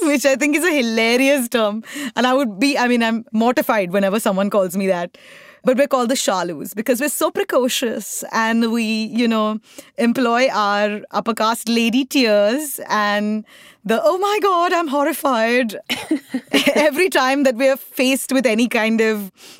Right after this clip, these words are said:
tragedy or any kind of injustice we see in the world. Because also we've led these, like,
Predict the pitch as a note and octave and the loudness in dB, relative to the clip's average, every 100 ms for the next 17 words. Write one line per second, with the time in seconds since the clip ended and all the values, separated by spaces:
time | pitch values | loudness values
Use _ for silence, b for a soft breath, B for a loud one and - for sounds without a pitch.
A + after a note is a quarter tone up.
0 | B C#4+ A#3+ G#3+ A#3+ F#3 G#3+ G3+ A3 A3 | B 0 0 2 0 0 -2 0 0 2
1 | B3 A#3+ A3 A3+ _ B3+ C4 G#3 A3 G#3 | 2 2 2 0 _ 2 2 2 0 -2
2 | - C4+ - B3 - G#3+ G3+ F#3+ G3 G#3+ | -4 -6 -2 -4 -2 -2 0 0 0 2
3 | F#3 G3 B B B B A#3 C4+ C4+ D#4+ | 0 -2 B B B B -2 2 2 2
4 | C#4+ A3 G#3 A3 G#3 G3 | 0 2 0 -2 -2 -4